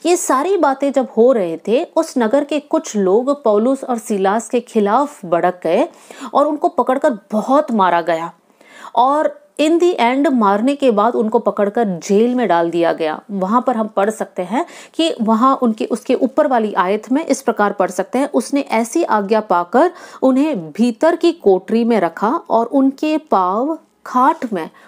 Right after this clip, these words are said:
ठोक दिया", मतलब उनके दोनों पैर को जो है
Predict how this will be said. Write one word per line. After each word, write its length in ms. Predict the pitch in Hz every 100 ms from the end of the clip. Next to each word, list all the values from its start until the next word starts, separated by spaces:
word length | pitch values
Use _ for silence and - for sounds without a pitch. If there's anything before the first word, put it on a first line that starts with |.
| _ _ _
ठोक 320 | - 269 269
दिया", 220 | 214 190 180
मतलब 240 | 220 277
उनके 260 | 254 254 254
दोनों 420 | 208 247 320 349 -
पैर 300 | 240 240 294
को 140 | 285 233
जो 160 | 202
है 240 | 180 240